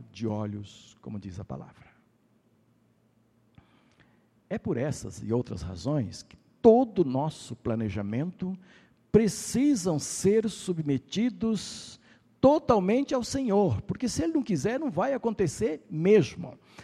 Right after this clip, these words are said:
Ainda que alguma coisa aconteça dentro da segunda vontade dEle, não sendo a vontade soberana, mas dentro de uma vontade permissiva, por causa de erro humano, por causa de incapacitação humana ou falta de prudência humana,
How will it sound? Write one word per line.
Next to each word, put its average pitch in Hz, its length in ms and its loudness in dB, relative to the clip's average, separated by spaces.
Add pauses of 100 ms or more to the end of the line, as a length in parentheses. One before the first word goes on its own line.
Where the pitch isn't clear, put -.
(120)
Ainda 277 420 2
que 269 140 -2
alguma 233 340 4
coisa 254 300 4
aconteça 226 480 0
dentro 233 320 2
da 214 140 4
segunda 247 560 4
vontade 196 520 0
dEle, 214 380 4
não 190 160 0
sendo 202 240 -4
a 196 40 0
vontade 170 360 -2
soberana, 170 420 0
mas 185 200 -2
dentro 233 180 -4
de 233 60 -2
uma 226 80 4
vontade 190 400 0
permissiva, 202 680 -2 (220)
por 175 160 6
causa 208 360 2
de 170 220 2
erro 202 240 8
humano, 196 480 2
por 180 160 0
causa 208 260 2
de 196 120 -2
incapacitação 190 840 -2
humana 190 340 0
ou 208 80 4
falta 208 240 0
de 185 140 -4
prudência 202 560 0
humana, 214 320 0